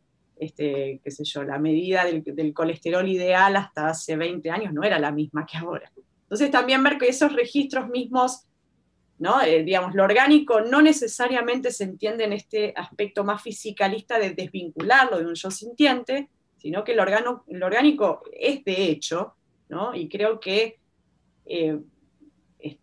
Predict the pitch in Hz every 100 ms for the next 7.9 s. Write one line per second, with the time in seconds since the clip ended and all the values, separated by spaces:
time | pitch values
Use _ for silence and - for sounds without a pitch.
0 | _ 151 143 208 226 247 247 247 254 220
1 | 185 170 165 - 262 185 147 151 147 -
2 | 170 233 349 165 151 156 165 190 190 -
3 | 233 - 226 262 302 294 226 220 220 226
4 | 208 208 190 185 - 311 - 190 175 -
5 | 226 160 - 160 160 - 196 320 247 196
6 | 185 196 190 190 190 262 - 233 - 170
7 | 160 - 339 - 151 139 170 339 330